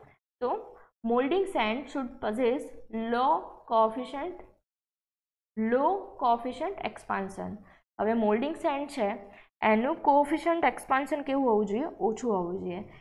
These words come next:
એના પછી છે કેમિકલ રેઝિસ્ટિવિટી. The molding sa-, sand should not react chemically with the molten metal, otherwise the shape of casting will be disturbed and smooth surface will not be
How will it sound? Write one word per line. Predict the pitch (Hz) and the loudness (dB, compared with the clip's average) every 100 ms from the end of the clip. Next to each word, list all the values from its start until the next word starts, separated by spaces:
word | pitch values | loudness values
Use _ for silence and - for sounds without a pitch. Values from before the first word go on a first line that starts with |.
| _ - | _ -2
એના | 226 | 0
પછી | 254 262 277 | 0 -2 -4
છે | 339 | -2
કેમિકલ | 370 - 202 220 285 320 | -4 -2 -2 -2 2 2
રેઝિસ્ટિવિટી. | 247 220 233 233 226 196 190 165 208 - _ _ _ _ _ _ _ _ 214 | 4 0 -2 -6 -4 -2 -2 -6 -10 -18 _ _ _ _ _ _ _ _ 0
The | 208 | 2
molding | 220 226 285 381 | 2 2 2 0
sa-, | - 262 214 185 - - | -2 -2 -2 -4 -6 -2
sand | 214 196 214 - | 0 2 0 -2
should | - - _ - 233 | -8 -20 _ -4 0
not | 226 285 370 269 233 | 2 4 2 -2 -2
react | 214 190 220 - - | 2 2 0 -4 -4
chemically | 208 202 302 - 214 208 339 277 214 | -2 0 -2 0 2 2 0 -2 -2
with | 196 233 | -2 -2
the | 226 214 | 0 2
molten | 196 208 320 | 2 2 0
metal, | 330 214 202 233 294 - 208 | 2 -2 0 0 0 -2 -2
otherwise | 277 269 208 208 262 - | 0 2 2 2 -4 -6
the | 190 | -6
shape | 190 - - 139 170 - | -6 -8 -6 -4 -4 0
of | 208 202 - - - | 2 2 0 -12 -2
casting | 220 214 - 302 294 233 | 0 0 -4 -6 -4 -2
will | 208 202 | -2 -2
be | 226 196 | -2 -2
disturbed | 208 - 240 196 262 - - - _ _ 247 | -2 -2 0 0 -2 -8 -20 -20 _ _ 2
and | 240 220 240 247 | 2 2 0 -4
smooth | - - - 240 277 262 | -12 -18 -6 -2 -2 -2
surface | 277 214 247 254 254 - | -2 -2 -4 -4 -6 -2
will | 208 202 | 0 2
not | 208 208 | 2 0
be | 208 | 0